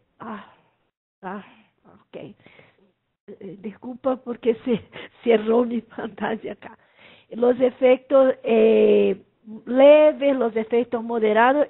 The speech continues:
y se empieza a, a definir para fines del sistema de hemovigilancia o que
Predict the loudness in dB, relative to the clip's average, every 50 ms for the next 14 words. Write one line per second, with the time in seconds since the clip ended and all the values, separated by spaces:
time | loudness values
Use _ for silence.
0 | -6 -6 -6 -6 -6 -6 -8 -12 -12 -10 -6 -2 2 2 2 2 0 -4 -8 -8
1 | -10 -10 _ _ _ -6 -2 0 0 2 2 0 0 -2 -4 -4 -2 -2 -2 -2
2 | 0 0 2 2 2 0 -2 -6 -6 -6 -6 -6 -6 -2 0 2 2 0 0 _
3 | _ _ _ _ _ _ _ _ _ _ _ _ _ _ _ 0 2 4 4 4
4 | 4 4 4 2 0 -2 -2 -4 -6 -12 -16 -20 -16 -12 -10 -8 -8 -6 -4 -4
5 | -4 -2 0 0 0 0 -2 -6 -10 -12 -12 -14 _ _ -6 -4 -4 -2 -2 -2
6 | -4 -4 -2 -4 -6 -6 -8 -10 -10 -10 -10 -10 -8 -8 -6 -6 -6 -8 -10 -12
7 | -12 -10 -6 -6 -6 -6